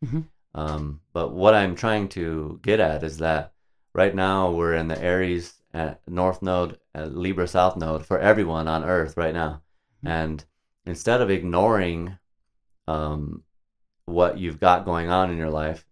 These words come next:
Speaker 2: maybe you can take what you're getting from life and use it to transform yourself into what you know you could be.
Speaker 1: Mm-hmm.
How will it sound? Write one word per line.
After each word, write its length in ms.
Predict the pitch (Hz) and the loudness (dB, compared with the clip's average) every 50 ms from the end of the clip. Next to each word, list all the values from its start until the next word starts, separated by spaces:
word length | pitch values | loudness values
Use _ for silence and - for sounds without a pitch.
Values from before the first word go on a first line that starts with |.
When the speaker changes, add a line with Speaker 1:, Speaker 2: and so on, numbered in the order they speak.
| _ - | _ -4
Speaker 2:
maybe 300 | 87 95 107 120 123 113 | -2 0 0 0 0 0
you 180 | 101 101 98 | 0 -2 -2
can 400 | - - 92 85 82 80 82 - _ _ _ _ _ _ _ _ _ _ _ _ _ | -2 -4 -6 -6 -6 -6 -8 -10 _ _ _ _ _ _ _ _ _ _ _ _ _
take 340 | - - 127 170 185 180 - | -2 0 2 2 2 0 0
what 260 | 90 90 82 - - | 0 0 0 0 -2
you're 140 | 87 82 80 | -4 -4 -4
getting 440 | 73 85 87 80 78 80 78 82 82 | -2 -2 -2 0 0 -2 -4 -4 -6
from 340 | - - 87 82 82 82 80 | -6 -4 -2 -2 -2 -2 -2
life 420 | 80 78 80 82 92 98 - - _ _ - | -2 0 0 0 -2 -4 -8 -14 _ _ -8
and 380 | 90 85 85 85 85 85 82 82 | -6 -6 -6 -6 -8 -10 -10 -6
use 240 | 92 101 117 113 85 | -4 -4 -4 -2 -2
it 300 | 82 82 85 - - - _ _ _ _ _ - | -2 -2 -2 -4 -8 -14 _ _ _ _ _ -8
to 120 | - 87 85 | -8 -8 -6
transform 580 | - - 95 92 87 - - 110 120 127 113 | -4 -2 -2 -2 -2 -2 -2 0 0 0 0
yourself 480 | 90 82 78 - 80 80 80 80 - _ _ _ _ _ _ _ _ _ - | -2 -4 -4 -2 0 0 0 -2 -6 _ _ _ _ _ _ _ _ _ -6
into 1000 | 87 87 90 92 92 92 - - - 87 85 85 82 85 82 82 82 80 82 - _ _ _ _ _ _ _ _ _ _ _ _ _ | -4 -2 -2 -2 -4 -6 -8 -6 -4 -2 -2 -2 -2 -2 -2 -4 -4 -6 -8 -12 _ _ _ _ _ _ _ _ _ _ _ _ _
what 260 | - 82 85 92 90 | -2 2 4 4 4
you 120 | 98 92 87 | 4 0 -2
know 640 | 85 85 90 95 104 104 98 95 90 87 87 87 - - | 0 2 4 4 6 6 4 4 4 2 0 -4 -8 -12
you 140 | - 90 82 | -10 -10 -10
could 340 | - - - 147 151 147 78 | -8 -2 0 0 0 0 0
be. 340 | 117 123 131 92 78 73 - _ _ _ - | -2 -2 0 -2 -4 -8 -12 _ _ _ -6
Speaker 1:
Mm-hmm. 120 | 151 135 | -6 -6